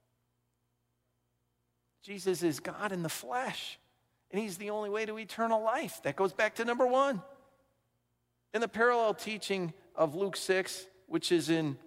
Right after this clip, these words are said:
the Gospel of Matthew, the Sermon on the Mount,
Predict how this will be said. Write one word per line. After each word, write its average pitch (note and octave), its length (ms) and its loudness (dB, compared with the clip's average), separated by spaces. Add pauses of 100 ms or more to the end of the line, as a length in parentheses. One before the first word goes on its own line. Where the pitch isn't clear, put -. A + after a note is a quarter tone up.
(1160)
the C#3+ 80 -2
Gospel D#3 420 0
of C#3+ 60 0
Matthew, D#3 420 0
the C3+ 80 0
Sermon E3+ 360 0
on D3 140 2
the B2+ 80 -2
Mount, D3 380 -2